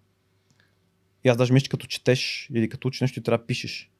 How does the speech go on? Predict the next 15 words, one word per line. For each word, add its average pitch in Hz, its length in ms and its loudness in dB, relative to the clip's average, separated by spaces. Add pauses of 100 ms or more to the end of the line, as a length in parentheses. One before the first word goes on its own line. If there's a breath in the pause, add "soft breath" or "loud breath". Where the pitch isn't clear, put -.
(880)
В - 40 0
математиката, 127 460 2
например, 139 380 4
има, 135 360 4
не, 147 180 0
граматики 120 540 2
и 117 80 6
разни 120 220 2
такива 117 420 2
автомати, 123 480 2
такива - 280 -8
теория, 113 340 0
нали, 113 300 -2 (520 soft breath)
в - 60 -20
която, 127 460 2